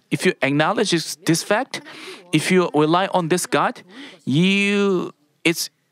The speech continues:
it's better to live by his will. If we, you have weak faith, we believe in God because we are afraid. But as our faith grows and as we love him, even if we face disasters, we know that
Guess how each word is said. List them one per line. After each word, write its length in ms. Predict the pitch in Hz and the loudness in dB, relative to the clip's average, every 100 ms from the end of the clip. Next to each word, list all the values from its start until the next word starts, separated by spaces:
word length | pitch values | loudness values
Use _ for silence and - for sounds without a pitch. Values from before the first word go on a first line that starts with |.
| _ 196 226 220 | _ -20 -6 -4
it's 140 | 160 | 0
better 240 | 160 190 | 0 0
to 220 | 202 - 170 | 0 2 2
live 240 | 165 175 | 2 0
by 120 | 175 | 0
his 200 | 170 175 | 0 0
will. 320 | 160 220 131 - - - - - - - 233 | 2 2 0 -8 -20 -20 -20 -20 -20 -8 -2
If 180 | - 165 | 0 4
we, 220 | 165 170 - - _ - - | 4 2 -4 -20 _ -20 -4
you 200 | 139 151 | 2 2
have 240 | 143 156 113 | 2 -2 0
weak 220 | 117 185 _ - | 0 -2 _ -20
faith, 600 | - - - 190 269 - - - - - | -20 -6 0 2 0 -4 -18 -16 -16 -4
we 500 | 135 170 180 180 175 - - | 0 2 2 0 -4 -8 -2
believe 240 | 139 180 | 0 2
in 100 | 170 | 2
God 240 | 139 156 151 | 2 0 0
because 300 | 156 170 143 | 0 0 2
we 120 | 147 | 2
are 100 | 143 | 0
afraid. 400 | - 185 139 - - - | 0 0 -2 -6 -14 -6
But 200 | - 156 | -2 0
as 200 | 143 143 | 0 0
our 240 | - 147 151 | 2 2 2
faith 260 | 175 170 | 0 0
grows 380 | - 185 220 - - | 0 2 0 -2 -4
and 160 | 139 147 - - | -2 -2 -6 -4
as 220 | 139 151 | -2 0
we 340 | 139 160 156 147 | 2 2 2 2
love 220 | 143 147 | 0 2
him, 240 | 196 220 - - - - - _ _ 190 | 0 -2 -6 -20 -20 -20 -20 _ _ 0
even 320 | 233 262 220 | 2 2 0
if 240 | 185 196 | -2 0
we 160 | 170 175 | 0 0
face 460 | - 196 196 - - 139 | 0 0 0 -4 -6 -2
disasters, 640 | 139 160 180 214 214 - - - - | 0 0 0 0 0 -2 -12 -20 -2
we 180 | 156 175 | 2 4
know 160 | 165 165 | 2 2
that 360 | 160 165 180 | 2 0 -6